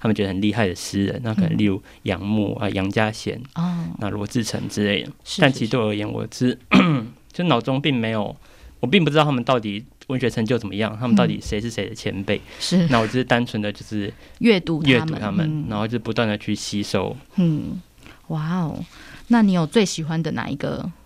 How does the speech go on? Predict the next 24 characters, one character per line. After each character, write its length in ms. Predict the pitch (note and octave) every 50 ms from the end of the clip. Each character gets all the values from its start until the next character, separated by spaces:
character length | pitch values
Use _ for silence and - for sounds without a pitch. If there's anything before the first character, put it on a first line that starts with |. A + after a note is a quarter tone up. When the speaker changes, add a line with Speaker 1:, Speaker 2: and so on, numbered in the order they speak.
| - - - -
Speaker 2:
作 140 | - G#3 F3+
家 140 | E3 E3+ E3+
作 160 | - F3+ C3+
品 200 | - - - -
吗？ 240 | - - - E3+ E3 - - - - - - - - - - -
Speaker 1:
嗯， 160 | - B2 A2+
我 60 | A2+
最 160 | A2+ - F3+
喜 140 | F3 - B2
欢 160 | A#2 A#2+ A#2+
的 100 | A#2+ A#2
是 580 | A2 - C3 A#2+ A#2 A2 G#2+ G#2+ G#2 - - - _ _
那 140 | - B2 -
个 220 | E3 D#3 G2 - -
杨 240 | - A2 G#2+ A#2 B2
泽 220 | A#2+ - A2 G#2
的 240 | G2 G#2+ G2+ G2 G2 -
《在 120 | - A#2+
毕 180 | A2+ - A#2 G#2+
加 220 | G#2 - G2 F#2+
岛》。 240 | F#2+ - - - - - _ _ _ _ - _ _ _ _ _ _ - F#3
Speaker 2:
嗯。 240 | F#3 F3 D#3+ C3 - -
嗯， 100 | - F#3 - - _ - _ - - -
哇。 200 | D#3+ D#3+ E3+